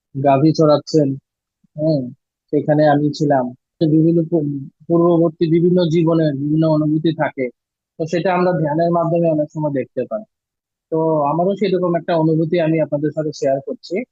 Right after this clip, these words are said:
তো আমি একদিন ধ্যানে বসে দেখতে পাই যে আমি ভগবান শ্রীকৃষ্ণের সাথে ম-, মানে, উম,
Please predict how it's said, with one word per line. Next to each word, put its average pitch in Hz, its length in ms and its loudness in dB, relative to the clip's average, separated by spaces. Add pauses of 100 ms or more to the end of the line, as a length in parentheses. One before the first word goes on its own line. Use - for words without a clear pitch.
(420)
তো 160 60 -2
আমি 170 300 4
একদিন 185 280 4
ধ্যানে 165 380 2
বসে 202 360 -2 (460)
দেখতে 147 280 -2
পাই 175 280 0
যে 180 140 2
আমি 170 460 -2 (260)
ভগবান 160 420 0
শ্রীকৃষ্ণের 160 640 -2
সাথে 170 420 -2 (500)
ম-, 143 280 0
মানে, 139 480 -2
উম, 135 180 -8